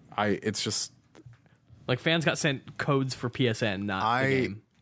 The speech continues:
Speaker 1: I have loved a lot of Harmonix stuff for a long time. That company is a shit show
Speaker 2: They're
Speaker 1: right now.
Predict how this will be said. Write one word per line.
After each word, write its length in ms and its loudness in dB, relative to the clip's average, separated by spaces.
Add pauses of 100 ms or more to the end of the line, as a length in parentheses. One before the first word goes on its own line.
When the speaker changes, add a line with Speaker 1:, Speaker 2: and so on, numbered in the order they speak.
(100)
Speaker 1:
I 160 4
have 200 0
loved 300 2
a 60 2
lot 240 2
of 100 -6
Harmonix 400 -2
stuff 260 -4
for 160 -4
a 60 -2
long 180 -4
time. 380 -4 (400)
That 360 4 (180)
company 680 -4 (160)
is 240 -4
a 120 0
shit 680 2
show 360 0
Speaker 2:
They're 440 2
Speaker 1:
right 220 2
now. 300 -6